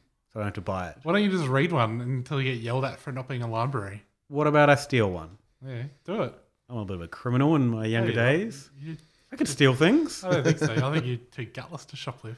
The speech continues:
Speaker 1: Oh, bloody watch me.
Speaker 2: All
Speaker 1: Next
Speaker 2: right.
Speaker 1: time we go have a bloody,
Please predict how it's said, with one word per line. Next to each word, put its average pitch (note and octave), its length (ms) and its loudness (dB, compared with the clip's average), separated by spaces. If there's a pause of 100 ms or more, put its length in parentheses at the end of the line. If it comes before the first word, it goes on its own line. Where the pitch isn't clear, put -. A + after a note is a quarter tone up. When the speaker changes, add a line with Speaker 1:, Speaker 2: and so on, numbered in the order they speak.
(160)
Speaker 1:
Oh, G2 240 -6 (1120)
bloody G#2 220 -2
watch C#3 240 2
me. G#2+ 200 0 (280)
Speaker 2:
All C#3+ 80 -6
Speaker 1:
Next D#3 140 -4
Speaker 2:
right. - 40 -8
Speaker 1:
time D3 180 6
we C#3+ 220 4 (440)
go C3+ 120 -6
have A#2 140 2
a A2+ 40 0
bloody, A2 320 0